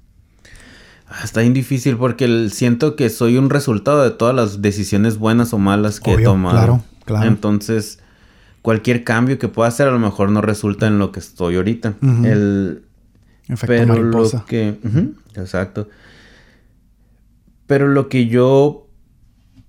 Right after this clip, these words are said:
Speaker 1: lo que yo le podría aconsejar es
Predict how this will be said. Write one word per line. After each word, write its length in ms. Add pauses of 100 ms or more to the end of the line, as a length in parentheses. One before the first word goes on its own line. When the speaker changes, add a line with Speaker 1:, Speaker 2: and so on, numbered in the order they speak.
(360)
Speaker 1:
lo 200
que 120
yo 100
le 120
podría 800 (320)
aconsejar 800
es 500